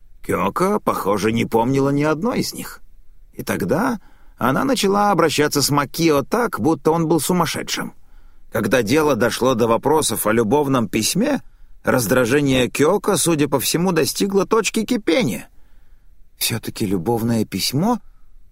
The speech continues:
было ключом к разгадке. Найта продолжал. А он сказал, что отправил ей письмо.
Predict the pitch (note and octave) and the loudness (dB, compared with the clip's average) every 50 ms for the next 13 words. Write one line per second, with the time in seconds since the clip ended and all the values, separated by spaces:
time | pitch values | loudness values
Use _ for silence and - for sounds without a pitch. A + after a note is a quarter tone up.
0 | - - A#2 D3+ E3+ C#3+ C#3+ C#3 - E3+ F3 E3+ - - - G#2 F2 D#2+ - - | -6 -2 0 0 0 0 -2 -2 0 0 0 0 0 -2 -2 -2 -2 -4 -4 -4
1 | C3+ C3 A#2+ G#2 - - F2 - - - - - - - - - - - - - | -2 -2 -2 -4 -6 -6 -8 -8 -10 -14 -14 -14 -16 -20 -20 -20 -20 -20 -20 -20
2 | - - - - - - - C3+ C3 A#2+ A#2 A#2 B2+ B2+ - - E3+ E3 - - | -20 -20 -20 -20 -10 -4 0 0 2 2 2 2 0 0 -2 -2 -4 -4 -6 -14
3 | - - - - B2 C3 A#2+ A2+ A#2+ A2+ G2 D2 - - - F2 - - - - | -20 -14 -6 -2 -2 0 0 0 0 -2 -2 -4 -6 -10 -12 -14 -16 -20 -20 -20
4 | - - - - - - - - - - - - - C3 D3 D3+ C3+ - - C#3+ | -20 -20 -20 -20 -20 -20 -20 -20 -20 -20 -10 -4 0 0 0 0 0 0 0 2
5 | C3 D3+ D#3 C#3 - - C3 A#2+ G#2+ - - G#2+ A2+ B2 C3 C3+ C3 C3 C3+ C3 | 2 2 2 2 2 2 0 0 0 0 0 0 2 2 2 2 2 4 2 2
6 | B2+ - D#3+ E3+ - - B3 A#3+ C#3 | 2 2 0 0 0 0 0 0 0